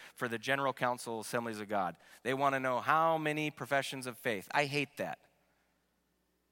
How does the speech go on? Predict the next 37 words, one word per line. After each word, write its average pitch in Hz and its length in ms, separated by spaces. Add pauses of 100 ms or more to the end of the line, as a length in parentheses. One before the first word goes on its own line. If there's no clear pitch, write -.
(320)
And 117 140
for 131 100
three 175 280
years, 170 260
I've 143 160
refused 139 520
to 135 60
do 110 200
it, 73 120
and 104 80
I 107 60
always 113 260
get 113 100
a 110 40
phone 104 300
call 80 300
<laughs> - 40
every 110 680
year. 104 220 (840)
I 135 140
said, 135 280
"Wrong 208 220
question 147 440
to 107 100
ask." - 440 (1500)
'Cause 170 180
heaven 262 280
doesn't 160 300
count 143 260
professions 135 480
of 123 80
faith. 165 240
Heaven 262 260
counts 226 300
disciples 226 600
of 175 80
Jesus. 196 580